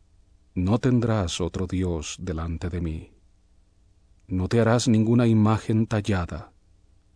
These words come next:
ni ninguna semejanza de cosa alguna que esté arriba en el cielo, ni de cosas que estén abajo en la tierra'". Y luego les dijo Abinadí: "¿Habéis hecho todo esto?".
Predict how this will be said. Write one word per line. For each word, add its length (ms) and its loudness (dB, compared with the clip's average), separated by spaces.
ni 140 0
ninguna 400 6
semejanza 640 2
de 140 0
cosa 320 -2
alguna 400 2
que 120 -4
esté 320 0
arriba 580 0
en 100 0
el 100 -2
cielo, 560 -2
ni 180 -2
de 100 -4
cosas 420 0
que 100 -4
estén 280 -2
abajo 480 -2
en 80 -6
la 120 -8
tierra'". 520 -8
Y 120 -4
luego 380 0
les 180 -4
dijo 360 -4
Abinadí: 640 -6
"¿Habéis 420 -2
hecho 300 0
todo 320 0
esto?". 380 -6